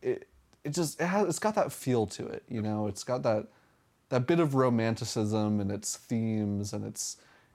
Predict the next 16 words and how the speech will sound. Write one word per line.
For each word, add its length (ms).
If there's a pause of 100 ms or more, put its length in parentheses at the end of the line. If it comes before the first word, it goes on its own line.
it's, 440 (140)
you 260
know, 320
manages 440
to 80
be 100
serious 640
but 200
heartfelt 640
at 100
the 60
same 300
time. 400
So 120
they're 60
just, 240